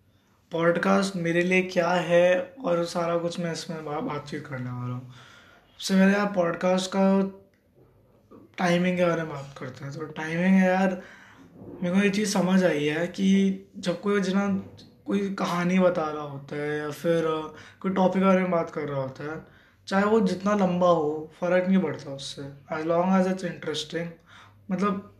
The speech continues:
interesting भी ऐसा नहीं कि बहुत ज़्यादा interesting होगा, Medium ही interesting हो तो लोग सुन लेते हैं। जैसे तुम लोग अभी सुन रहे हो मेरे बाकी podcast, तुम्हें थोड़ा बहुत interesting लगा ही होगा, चाहे पूरा interesting ना लगा हो, थोड़ा बहुत interesting लगा होगा, है ना?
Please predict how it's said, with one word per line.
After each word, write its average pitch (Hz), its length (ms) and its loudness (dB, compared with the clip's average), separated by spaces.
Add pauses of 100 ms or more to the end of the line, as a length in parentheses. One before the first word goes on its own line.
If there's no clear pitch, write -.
interesting 190 520 -2
भी 202 60 2
ऐसा 190 300 4
नहीं 202 120 4
कि 208 60 0
बहुत 151 280 -2
ज़्यादा 165 200 2
interesting 151 420 -8
होगा, 156 240 -4
Medium 165 480 -4
ही 180 120 0
interesting 170 520 -4
हो 170 520 0 (260)
तो 185 60 -6
लोग 190 200 4
सुन 196 240 2
लेते - 240 -2
हैं। 131 260 -14 (420)
जैसे 143 200 -6
तुम 170 180 -6
लोग 170 180 6
अभी 170 200 0
सुन 175 300 -4
रहे 165 160 -4
हो 156 40 -4
मेरे 151 180 -10
बाकी 143 480 -10
podcast, - 800 -10
तुम्हें 190 180 0
थोड़ा 190 180 6
बहुत 202 120 4
interesting 196 420 2
लगा 196 180 0
ही 190 140 4
होगा, 143 440 -2 (520)
चाहे 170 180 -2
पूरा 175 300 0
interesting 185 400 2
ना 185 140 4
लगा 151 200 2
हो, 170 260 -2
थोड़ा 180 160 2
बहुत 185 180 2
interesting 185 400 -2
लगा 185 200 2
होगा, 160 460 2 (380)
है 165 60 -10
ना? 170 80 -8